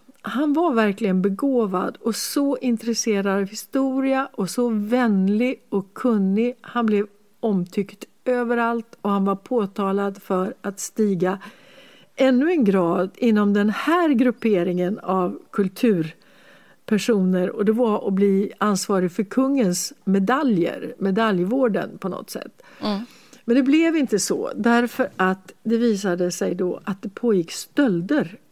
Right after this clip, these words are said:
Speaker 1: under hans ledarskap.
Speaker 2: Mm.
Speaker 1: Och poliserna som, eh, alltså det visade sig då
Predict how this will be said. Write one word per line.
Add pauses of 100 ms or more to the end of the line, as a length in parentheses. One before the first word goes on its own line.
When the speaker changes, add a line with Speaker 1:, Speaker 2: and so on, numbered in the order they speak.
(180)
Speaker 1:
under
hans (100)
ledarskap. (2250)
Speaker 2:
Mm.
Speaker 1:
Och
poliserna
som, (340)
eh, (460)
alltså (580)
det
visade
sig
då